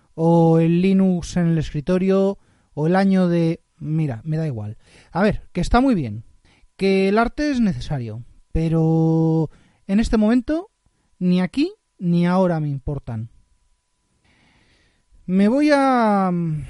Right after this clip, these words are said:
atrever a tirar un dato, un dato malo. La mitad o más de la gente que hace esto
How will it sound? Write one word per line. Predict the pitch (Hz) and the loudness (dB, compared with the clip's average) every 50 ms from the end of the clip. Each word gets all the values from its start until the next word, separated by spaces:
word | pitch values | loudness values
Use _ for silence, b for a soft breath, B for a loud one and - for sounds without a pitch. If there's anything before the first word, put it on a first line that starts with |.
| B B B B B B B B B B B B _ _ _ | B B B B B B B B B B B B _ _ _
atrever | - 196 180 190 208 220 240 240 | -8 -6 -4 -2 -2 0 0 -2
a | 208 | -2
tirar | - 208 208 214 196 | -2 -2 -2 -2 0
un | 202 196 185 180 180 175 170 165 160 | 0 0 0 0 0 0 0 0 -2
dato, | 147 - 113 - - - - - - _ | -2 -4 -6 -8 -14 -20 -20 -20 -20 _
un | - 196 202 208 208 | -10 -6 -4 -2 0
dato | 226 226 220 - 247 247 254 233 214 190 | -2 -2 -2 0 0 2 2 2 2 2
malo. | 165 160 165 160 139 - - - - - _ _ - - - _ _ _ _ _ _ _ _ _ _ _ _ _ _ _ _ _ - _ b b b b b b b b b b - | 0 0 0 -2 -4 -6 -12 -18 -20 -20 _ _ -20 -20 -20 _ _ _ _ _ _ _ _ _ _ _ _ _ _ _ _ _ -20 _ b b b b b b b b b b -2
La | 190 190 196 | 0 0 2
mitad | 202 202 - 233 190 135 - _ _ _ _ _ _ _ _ _ | 2 2 0 0 -2 -2 -6 _ _ _ _ _ _ _ _ _
o | - 202 202 | -2 0 2
más | 214 214 196 160 - - - - _ _ _ _ _ _ _ _ _ _ | 2 2 0 -2 -4 -6 -8 -16 _ _ _ _ _ _ _ _ _ _
de | - 170 165 190 | -6 -2 0 0
la | 190 196 180 | 2 2 0
gente | - - 233 226 202 - - 156 | 0 0 0 0 0 -2 -4 -8
que | - - 208 214 | -6 -2 -2 -2
hace | 202 - - 175 | -2 0 -2 -2
esto | 214 220 - - - 339 403 _ | -2 -2 -4 -6 -10 -10 -12 _